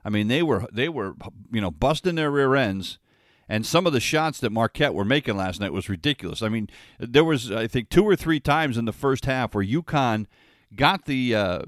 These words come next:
Marquette to use almost the entire shot clock to the point where Marquette had to throw up a desperation shot, and they went in. It was just one of those halves. But, man, in the second half, when the offense got going,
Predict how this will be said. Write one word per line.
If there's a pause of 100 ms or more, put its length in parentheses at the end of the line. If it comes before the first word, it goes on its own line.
(140)
Marquette
to
use
almost
the
entire
shot
clock
to
the
point
where
Marquette
had
to
throw
up
a
desperation
shot, (420)
and
they
went
in. (120)
It
was
just
one
of
those
halves. (1500)
But,
man,
in
the
second
half,
when
the
offense
got
going,